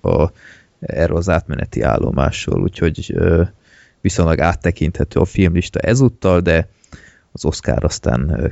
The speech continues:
következik, és szerintem jókat fogunk ott beszélni, mert idén szerintem mindenképp, ö, van is miről, mert nem egy, ö, nem egy hagyományos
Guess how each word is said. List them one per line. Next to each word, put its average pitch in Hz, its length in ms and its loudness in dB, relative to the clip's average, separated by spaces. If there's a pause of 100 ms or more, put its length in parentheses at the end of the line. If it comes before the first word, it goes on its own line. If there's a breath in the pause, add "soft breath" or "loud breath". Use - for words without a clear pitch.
következik, 80 680 -2
és 85 120 -2
szerintem 85 340 0
jókat 92 300 2
fogunk 90 260 2
ott 90 120 0
beszélni, 107 380 2
mert 101 200 2
idén 113 260 4
szerintem 95 480 0
mindenképp, 92 640 -2
ö, 87 220 2 (360)
van 92 180 2
is 87 180 -2
miről, 82 420 0 (520 loud breath)
mert 92 200 0
nem 92 140 2
egy, 87 260 0
ö, 85 240 4
nem 98 200 2
egy 90 120 0
hagyományos 90 840 2